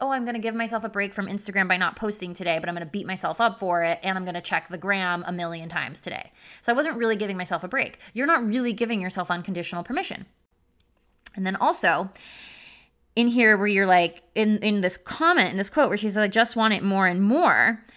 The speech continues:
that also is reflective of the fact that you're still judging the amounts that you're eating. So you have it in your mind that there's a certain amount of these foods that is acceptable, that is allowable, within the permission that you're giving yourself. So you're still judging, which isn't unconditional permission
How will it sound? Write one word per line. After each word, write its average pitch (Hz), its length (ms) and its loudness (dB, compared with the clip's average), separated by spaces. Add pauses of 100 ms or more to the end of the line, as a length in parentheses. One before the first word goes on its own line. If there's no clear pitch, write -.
(160)
that 220 240 4
also 240 500 4
is 190 180 -6
reflective 185 460 0
of 175 100 -8
the 180 60 -2
fact 170 280 -2
that - 80 -10
you're 220 100 -6
still 320 240 -4
judging 208 480 0
the 175 100 -8
amounts 160 380 -6
that 151 100 -10
you're 165 100 -8
eating. - 440 -6 (140)
So - 120 -10
you 240 120 -2
have 269 260 4
it 262 80 0
in 208 160 -4
your 190 100 -6
mind 262 340 -2
that 190 60 -12
there's 190 200 -6
a 196 40 -10
certain 196 320 -6
amount 208 460 -2
of 165 80 -10
these 185 200 -10
foods 294 340 -8
that 208 120 -8
is 185 160 -10
acceptable, - 680 -8 (260)
that 190 120 -8
is 196 260 -8 (200)
allowable, 185 800 0 (260)
within 190 300 -8
the 180 60 -6
permission 180 460 -10
that 175 100 -10
you're 175 120 -10
giving 214 260 -6
yourself. - 320 -10
So 262 140 -4
you're 226 160 -4
still 208 220 -6
judging, 196 520 -2
which 214 160 -8
isn't 226 220 -6
unconditional 185 600 -6
permission 190 540 -8